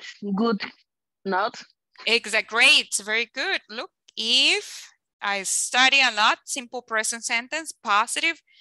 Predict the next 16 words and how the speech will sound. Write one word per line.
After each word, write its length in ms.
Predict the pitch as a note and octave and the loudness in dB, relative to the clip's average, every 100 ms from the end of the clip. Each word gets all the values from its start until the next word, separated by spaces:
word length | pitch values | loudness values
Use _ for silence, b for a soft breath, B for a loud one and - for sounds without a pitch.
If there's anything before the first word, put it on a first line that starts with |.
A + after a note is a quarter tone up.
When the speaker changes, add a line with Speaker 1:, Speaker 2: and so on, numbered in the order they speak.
| b _ _ | b _ _
Speaker 2:
comma, 760 | A3+ G#3+ G#3 G#3+ A#3 B3+ D#4 F#4 - | -8 -4 -2 -2 -2 0 0 -4 -4
right? 440 | C#4+ D4+ E4 F#4 - _ _ _ _ _ _ - | -2 0 -2 -4 -14 _ _ _ _ _ _ -2
I 320 | A3+ A#3+ C4+ | 2 2 2
learned 400 | B3+ G3+ G3 G3+ | -2 -6 -6 -8
a 100 | G3+ | -10
lot, 340 | A3+ B3 G3+ F3+ - - _ - | -4 0 0 -2 -10 -14 _ -20
okay? 440 | - F#3+ F#3 A#3+ - | -6 -2 0 0 -2
Simple 380 | - A#3 A#3 A#3 | -2 -2 -2 -4
present 440 | B3+ C4+ C#4+ C#4+ | -2 -2 -2 -2
again, 360 | C#4+ D#4+ F4+ C4 | -2 -2 -2 -6
remember, 600 | A3+ C4 D4+ A#3+ F2 - | -10 -8 -8 -10 -14 -14
okay? 380 | - G#3+ B3 - _ _ B B B B B B _ _ | -4 0 0 -4 _ _ B B B B B B _ _
What 140 | C4 | 0
about 580 | E4 - D4+ D4+ D4+ D4+ - | 2 2 4 6 6 2 -2
if 440 | B3+ C#4+ C#4+ - - | 0 0 0 -6 -2
I, 800 | C4+ D4+ E4+ F4+ F#4+ G4 G4+ | 0 0 -2 -4 -4 -6 -8